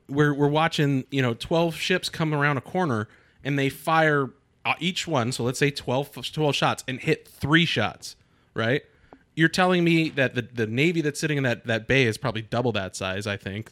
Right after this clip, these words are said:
just by, you know, looking it over the eyes. And you got scorpions on the wall.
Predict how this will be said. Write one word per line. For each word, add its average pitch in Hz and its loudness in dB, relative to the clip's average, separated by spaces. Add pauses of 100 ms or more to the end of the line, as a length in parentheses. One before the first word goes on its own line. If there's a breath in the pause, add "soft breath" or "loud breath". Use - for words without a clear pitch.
just 110 -10
by, 101 -6 (180)
you 104 -6
know, 90 -10 (100)
looking 110 -4
it 101 -4
over 101 -8
the 107 -6
eyes. 117 -2 (320 soft breath)
And 117 -4
you 123 -2
got 135 2
scorpions 165 -2
on 156 2
the 135 0
wall. 139 -2